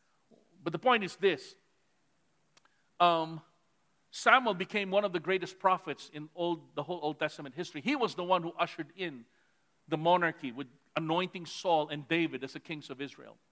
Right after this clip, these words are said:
And so the lesson we can learn here, brothers and sisters, is this. What is the purpose of trials? Okay? The purpose of trials is to bring us to a point of desperation so that when we cry out to God, God can answer us. And I realize this,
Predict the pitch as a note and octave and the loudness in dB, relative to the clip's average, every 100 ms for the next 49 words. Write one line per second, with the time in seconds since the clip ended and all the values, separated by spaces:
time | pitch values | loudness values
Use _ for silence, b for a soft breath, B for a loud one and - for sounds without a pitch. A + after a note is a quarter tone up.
0 | _ _ _ _ _ - F#3 A3+ G3 A3+ | _ _ _ _ _ -8 -2 0 6 8
1 | B3 A#3 A3+ G#3 G3+ G#3+ F#3+ F#3+ F#3+ F3+ | 6 4 -4 -2 0 0 2 6 6 4
2 | D#3+ D#3+ G#3+ F#3 D3 C#3+ F3+ - - _ | -8 -8 -6 -6 -8 -4 -6 -6 -18 _
3 | _ _ _ D3+ A#3 A#3+ G#3 A3+ A3+ G3+ | _ _ _ 6 6 6 2 6 4 2
4 | F#3 - - F#3 E3 A2+ - - _ _ | -8 -8 0 2 2 -4 -14 -20 _ _
5 | _ _ _ _ _ _ C#3+ D#3 E3 G3+ | _ _ _ _ _ _ -14 -2 -2 -2
6 | - _ _ _ _ _ - F3+ C#4 C#4 | -10 _ _ _ _ _ -8 8 10 10
7 | G3 G3 A#3 A3 E3+ - E3+ A#3 A3+ - | 4 0 6 6 4 -8 0 0 0 -2
8 | G3 - G#3+ G#3 E3+ G3 - F#3 G3+ G3+ | -4 2 0 0 2 0 2 -2 -2 -2
9 | F3 G3 F#3+ F#3+ F3+ F#3 F3+ A#3 - A3 | -8 -6 -2 -2 -2 -4 -4 -6 4 8
10 | A#3 A#3+ A#3+ A#3 F3+ A3 F#3 D3 F#3 F3+ | 10 12 10 8 4 8 8 6 2 2
11 | F3 E3+ F3+ - C#3+ A#2 - b b b | -2 -2 -2 -4 -10 -10 -16 b b b
12 | G3+ G#3+ G#3+ D4 B3+ A#3 B3+ - E3+ E3 | 2 4 6 8 12 10 10 2 -2 -2